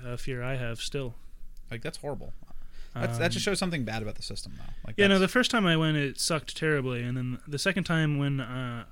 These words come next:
Speaker 1: I, uh, tried to kill myself by taking a bunch of pills, and they said, "You have to go," I actually was freaking out.
Speaker 2: Yeah.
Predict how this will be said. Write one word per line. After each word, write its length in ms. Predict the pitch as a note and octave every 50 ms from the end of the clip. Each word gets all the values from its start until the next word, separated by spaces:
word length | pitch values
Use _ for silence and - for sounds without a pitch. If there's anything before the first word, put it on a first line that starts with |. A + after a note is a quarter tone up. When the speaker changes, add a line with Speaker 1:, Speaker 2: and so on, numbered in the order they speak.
| -
Speaker 1:
I, 160 | C#3 C3 B2+ B2+
uh, 140 | B2 B2 A#2+ B2
tried 240 | B2+ - - E3 D#3+ C#3+
to 60 | C#3
kill 140 | - D3+ C#3+
myself 380 | C#3 C3+ B2+ - C3+ B2 -
by 60 | C3
taking 220 | A#2 - C3+ B2 B2+
a 40 | B2
bunch 100 | B2 A2+
of 60 | - -
pills, 400 | D3 C3 B2+ B2 A#2 A#2 - - - - - - -
and 120 | E3+ E3+
they 40 | E3
said, 220 | - D#3 D3 - B2+
"You 120 | D3 D#3
have 280 | - D#3 D#3+ E3+ D#3 -
to 60 | -
go," 280 | A#2+ G#2+ G#2 G#2 G#2 G2+
I 100 | A#2+ C3+
actually 480 | C3+ C3 C3 - - - B2 A#2+ A2+ A2+ -
was 160 | - B2+ A#2 -
freaking 360 | - C#3 A#2+ A#2 A#2 A#2+ A#2
out. 200 | A2+ G#2+ G#2 - - - - - - - - - - - - -
Speaker 2:
Yeah. 240 | - A2+ A2 G#2+